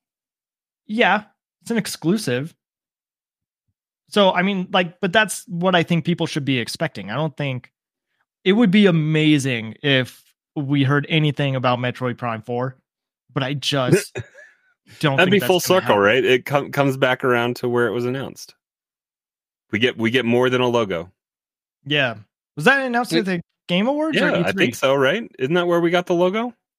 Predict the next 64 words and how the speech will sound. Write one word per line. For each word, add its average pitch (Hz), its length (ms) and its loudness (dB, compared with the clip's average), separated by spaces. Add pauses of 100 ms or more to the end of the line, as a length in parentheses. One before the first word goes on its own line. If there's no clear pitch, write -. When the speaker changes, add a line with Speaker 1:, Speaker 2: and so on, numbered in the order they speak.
(120)
Speaker 2:
Was 135 100 -12
Speaker 1:
That - 60 -12
Speaker 2:
Game 156 100 -2
Speaker 1:
was 185 120 2
Speaker 2:
Awards? 190 160 0
Speaker 3:
I - 20 -2
think 147 120 2
it 139 40 2
was 120 100 -2
Speaker 1:
like, 123 140 0
Speaker 3:
E 131 40 -4
three. 120 280 0
I - 300 -14
think - 120 -8
it 131 80 2
was 120 100 0
Speaker 1:
yeah. 120 40 -2
Speaker 3:
E 123 40 -2
three. 123 360 -8 (340)
Speaker 2:
Oh, 117 140 2
was 117 240 2
it 127 100 0
E 131 80 -2
three? 139 320 -6 (220)
Okay. - 180 -10
Speaker 1:
Twenty 143 180 -4
seventeen 127 460 -6
Speaker 3:
Yeah. 135 120 2
Speaker 1:
E - 60 -4
three, 127 300 -14
I 117 60 -10
think. 131 160 -6
Speaker 3:
Yeah, 143 60 -2
because 131 180 -2
we 156 100 0
got 156 360 4 (460)
the 143 160 2
logo 156 420 2
for 139 60 2
Speaker 2:
Oh, 135 120 6
Speaker 3:
that, 127 80 4
and - 0 -
then 143 60 6
Speaker 2:
twenty 160 140 4
seventeen, 143 580 0
twenty 147 220 0
seventeen 120 720 0
was, 95 600 0 (100)
uh, 90 420 0 (560)
out 101 240 0
now, 92 560 2 (640)
Master 95 320 -2
Mode, 87 540 -2 (400)
uh, 82 340 -2
Speaker 3:
D 120 140 -6
L 117 80 -8
C, 117 400 -6
yeah. 120 220 -8
Speaker 2:
D 117 80 -4
L 80 80 -4
C 127 40 0
Speaker 1:
Yeah. 113 200 -2
Speaker 2:
stuff. - 420 -12
Speaker 1:
Yeah. 113 220 -10